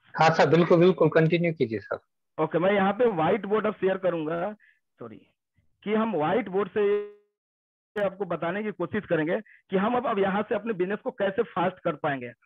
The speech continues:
Speaker 2: और कैसे हमारा बहुत बड़ा business हो जाएंगे। थोड़ा सा देखिएगा इन सब चीजों को। हो सकता है मेरा calculation गड़बड़ हो तो calculation पे नहीं जाइएगा,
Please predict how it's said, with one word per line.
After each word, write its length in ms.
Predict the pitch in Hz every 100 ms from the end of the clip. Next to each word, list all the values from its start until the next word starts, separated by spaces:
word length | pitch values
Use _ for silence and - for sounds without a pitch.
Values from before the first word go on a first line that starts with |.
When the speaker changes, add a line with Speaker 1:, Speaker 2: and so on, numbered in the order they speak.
| - _
Speaker 2:
और 160 | 180 180
कैसे 260 | 196 208 254
हमारा 240 | 208 202
बहुत 200 | 180 185
बड़ा 160 | 175 180
business 240 | 165 165 170
हो 80 | 156
जाएंगे। 340 | 147 127 113 113 _ _
थोड़ा 140 | 160 180
सा 140 | 190
देखिएगा 440 | 156 170 202 196 180
इन 100 | 170
सब 160 | 160 147
चीजों 300 | - 135 123
को। 200 | 113 110 _ _ _ _ _ -
हो 100 | 185
सकता 320 | 196 - 202
है 120 | 208
मेरा 280 | 190 190 190 180
calculation 540 | 151 170 170 170 202 190
गड़बड़ 300 | 175 175 190
हो 80 | 220
तो 80 | 247
calculation 500 | 190 170 175 202 196
पे 80 | 196
नहीं 180 | 180 208
जाइएगा, 440 | 190 180 180 240